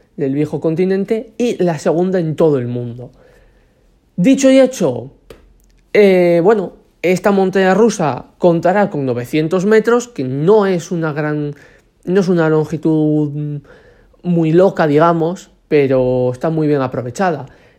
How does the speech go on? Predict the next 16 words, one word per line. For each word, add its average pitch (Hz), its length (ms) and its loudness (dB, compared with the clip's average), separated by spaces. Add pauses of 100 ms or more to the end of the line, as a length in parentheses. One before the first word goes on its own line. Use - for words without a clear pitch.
Tiene 208 280 2
cinco 240 600 -2
inversiones, 175 1080 -2 (960)
tiene 202 540 2
noventa 175 560 2
kilómetros 202 480 0
por 160 180 0
hora, 180 360 0
ocho 196 340 0
más 151 380 -6
que 131 260 -2
la 127 180 0
de 123 140 -4
Silver 151 380 -2
Dollar 165 240 0
City, 208 500 -4